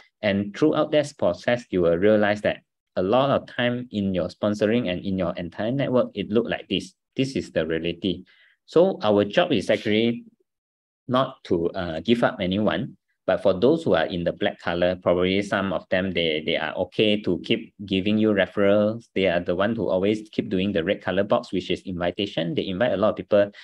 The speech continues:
refer a lot of people to you, but they do not do all the four basics. So it's fine. Actually, we make full use of that, and then we can actually help them to grow their debt, right? So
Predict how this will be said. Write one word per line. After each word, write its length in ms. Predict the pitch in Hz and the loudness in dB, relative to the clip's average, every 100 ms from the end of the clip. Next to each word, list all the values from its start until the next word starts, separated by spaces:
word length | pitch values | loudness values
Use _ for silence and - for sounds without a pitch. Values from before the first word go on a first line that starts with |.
| - | -8
refer 360 | - 87 - 123 | 0 0 4 6
a 40 | |
lot 180 | 90 107 | 6 4
of 100 | 92 | 2
people 180 | - 104 | 0 -2
to 120 | 104 | 0
you, 420 | 85 92 104 104 104 _ - | -2 2 2 2 -4 _ -2
but 140 | 90 | 0
they 120 | 92 | 2
do 120 | 87 | 2
not 240 | 92 120 117 | 2 0 2
do 180 | 107 107 | 0 0
all 200 | 107 98 | 0 0
the 120 | 101 | -2
four 240 | - 95 92 | -4 -4 -2
basics. 360 | 82 - 78 _ - _ | -4 -6 -10 _ -20 _
So 140 | - - | -4 -2
it's 160 | - | -2
fine. 320 | - 156 131 - | -2 -2 -2 -6
Actually, 260 | - 123 135 | -6 -2 -2
we 300 | 92 80 80 | 0 -2 -4
make 280 | 95 117 - | -4 -4 -2
full 140 | 110 | 0
use 220 | 104 107 | 0 0
of 160 | 80 - | -4 -2
that, 220 | 98 - - | -2 -2 -8
and 160 | 82 | -4
then 200 | 90 101 | -2 0
we 100 | 87 | -2
can 220 | 87 87 | -4 -6
actually 460 | 85 - 107 151 180 - _ - | -6 -6 -4 -4 -6 -14 _ -2
help 240 | 127 - | -2 0
them 220 | 117 120 | 0 0
to 200 | 117 82 78 | -2 -4 -4
grow 280 | - 101 104 | 0 2 2
their 320 | 101 82 78 | 0 -2 -2
debt, 220 | - 92 90 | -2 -2 -2
right? 240 | 82 78 _ _ _ _ | -8 -8 _ _ _ _
So 380 | 143 180 180 | 4 4 0